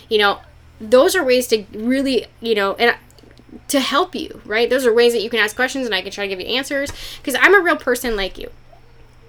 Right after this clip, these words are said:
I just found a passion and I, and I just, and I, and I just thrive on it, and I want everybody to see it and know that it's, it's possible. So I hope you guys enjoy.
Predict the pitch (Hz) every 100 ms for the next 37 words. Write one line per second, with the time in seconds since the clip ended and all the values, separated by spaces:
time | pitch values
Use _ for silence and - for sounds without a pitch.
0 | - - - - 208 269 254 254 - -
1 | 240 - 226 226 - 202 220 - 302 254
2 | 220 208 202 - 214 208 202 196 214 202
3 | - 208 196 190 - - 208 185 185 185
4 | - 214 208 - - 190 208 196 185 185
5 | 190 - 196 196 190 196 - 202 202 202
6 | 196 190 190 202 196 208 - 196 190 190
7 | 180 185 - - 202 - 262 294 - -
8 | 196 - - - - - - 247 - -
9 | - - - - - 247 254 294 339 320
10 | 349 302 277 269 262